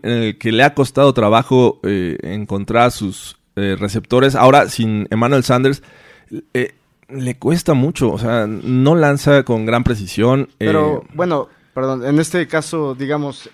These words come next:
Speaker 2: el Case Keenum del año pasado con los Vikings tenía un, eh, staff alrededor bastante joven y prometedor.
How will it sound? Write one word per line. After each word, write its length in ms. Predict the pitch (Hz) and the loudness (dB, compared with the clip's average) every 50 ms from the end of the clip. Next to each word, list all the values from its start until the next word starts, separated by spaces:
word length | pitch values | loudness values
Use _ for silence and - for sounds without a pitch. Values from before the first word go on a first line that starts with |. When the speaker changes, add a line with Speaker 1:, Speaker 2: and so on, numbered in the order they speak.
| _ | _
Speaker 2:
el 100 | - 131 | -20 -16
Case 240 | - - 185 208 - - | -6 -6 -6 -6 -4 -4
Keenum 280 | - 202 185 180 170 | -2 2 2 2 2
del 140 | 143 127 123 | 2 0 0
año 180 | 135 147 147 139 | 0 -2 -4 -4
pasado 380 | - 113 - 131 131 139 131 | -6 -6 -4 -2 -4 -4 -2
con 120 | - - 110 | -4 -4 -4
los 140 | 110 98 | -4 -6
Vikings 580 | 110 117 120 120 - 156 165 196 233 - - _ _ _ _ _ _ _ _ _ _ _ _ _ _ _ | -4 -6 -6 -6 -8 -10 -12 -12 -12 -18 -20 _ _ _ _ _ _ _ _ _ _ _ _ _ _ _
tenía 520 | _ 131 131 131 139 147 156 160 156 151 143 | _ -8 -6 -6 -4 -4 -4 -4 -4 -4 -4
un, 520 | 139 147 147 147 147 151 151 147 147 143 - _ _ _ | -6 -6 -6 -6 -6 -6 -6 -6 -6 -8 -10 _ _ _
eh, 540 | 127 127 117 113 107 107 104 104 104 101 - - | -10 -8 -6 -6 -6 -6 -8 -8 -10 -12 -12 -14
staff 440 | 117 - - - 135 143 151 151 143 | -14 -14 -10 -8 -6 -6 -6 -8 -12
alrededor 640 | 127 117 117 113 113 113 110 113 120 135 - - - _ _ _ _ | -12 -12 -10 -10 -8 -8 -8 -8 -8 -10 -10 -14 -20 _ _ _ _
bastante 420 | - 117 110 - - 135 131 - 135 | -16 -16 -12 -10 -10 -10 -10 -10 -12
joven 420 | - 143 131 123 139 151 151 143 | -8 -8 -8 -6 -6 -8 -8 -8
y 100 | 120 107 | -10 -10
prometedor. 680 | - - 107 107 107 110 101 - 113 123 139 139 127 | -12 -12 -12 -10 -10 -12 -10 -10 -8 -8 -8 -8 -10